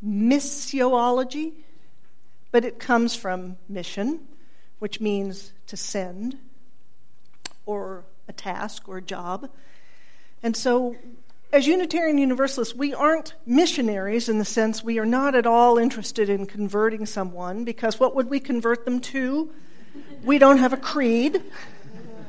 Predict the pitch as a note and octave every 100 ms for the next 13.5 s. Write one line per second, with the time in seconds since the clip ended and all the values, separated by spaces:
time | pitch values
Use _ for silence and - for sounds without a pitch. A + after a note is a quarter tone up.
0 | - - - - - - - - - -
1 | - G#4+ B4 G#4+ F#4+ E4+ D#4 D#4 D4 C#4
2 | D4 C4+ G3 A3 A#3 A#3+ A#3 B3+ B3+ A#3
3 | A3 G#3+ G#3+ G3+ F#3+ G#3 G#3 G3+ F3 G#3+
4 | G3 F3+ - - - - - - - -
5 | - - - - G3 F#3 - - F3+ F3+
6 | F3 F3 - - - - - A3 A3 C4+
7 | C4+ C4+ B3+ D4 - C4 B3+ B3 B3 A#3
8 | G#3+ G#3 - G#3 G#3+ G#3 G#3 F#3 D#3+ -
9 | F#3+ - - - - - - - - -
10 | - - - - - - - - - -
11 | - - - - - - - - - -
12 | - - - - - B3+ C4 D4+ C4+ C#4
13 | F#4 A4 A3+ G#3 A#3+